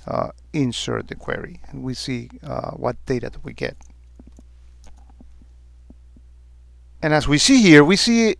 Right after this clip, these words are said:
a lot of matches, and these are not necessarily credit card numbers. These are numbers that match the algorithm for credit cards. So how can we make this a little bit more interesting? Let's say that we are interested in seeing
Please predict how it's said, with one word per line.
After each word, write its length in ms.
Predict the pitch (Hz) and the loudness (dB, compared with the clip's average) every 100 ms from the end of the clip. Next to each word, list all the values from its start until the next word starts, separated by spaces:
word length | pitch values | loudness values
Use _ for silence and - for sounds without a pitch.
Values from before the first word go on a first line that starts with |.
| - | -4
a 100 | 156 | 2
lot 200 | 170 196 | 6 6
of 80 | |
matches, 600 | 143 147 208 - 131 131 | 6 6 4 4 0 0
and 140 | 139 135 | 0 0
these 160 | 226 | 2
are 80 | 240 | 4
not 260 | 208 214 - | 6 6 4
necessarily 600 | 170 151 156 180 185 160 | 0 0 2 4 4 2
credit 380 | 156 - 165 156 | 0 0 2 0
card 240 | - 143 | 2 4
numbers. 320 | 151 214 123 | 4 2 0
These 180 | 117 147 | -2 0
are 80 | 165 | 2
numbers 400 | 147 175 202 156 | 4 2 2 2
that 180 | 131 113 | 2 2
match 460 | 117 202 208 170 | 2 4 6 4
the 180 | - 135 | 2 2
algorithm 600 | 135 151 131 135 117 160 | 4 6 4 4 2 -4
for 200 | 165 120 | -2 -4
credit 380 | 98 113 110 117 | -4 -6 -6 -10
cards. 380 | - 196 113 113 | -4 0 0 -2
So 220 | - 110 | -8 -4
how 180 | 104 160 | 0 0
can 220 | - 180 | 0 -2
we 120 | 170 | -2
make 300 | 165 165 143 | 0 0 0
this 340 | 135 147 - 143 | -2 -2 -4 -4
a 80 | |
little 260 | 123 127 135 | -4 -2 -2
bit 160 | 131 127 | -2 -2
more 160 | 127 | -4
interesting? 440 | 127 117 123 - 120 | -4 -4 -6 -6 -10
Let's 100 | 117 | -4
say 120 | 175 | 0
that 160 | 180 | 0
we 200 | 151 165 | 0 2
are 100 | 160 - | 2 2
interested 640 | 165 151 143 147 160 143 | -4 -4 -2 -2 -2 -2
in 160 | 135 131 | 0 -2
seeing 640 | - 196 160 117 120 127 | -4 -2 -2 0 -2 -6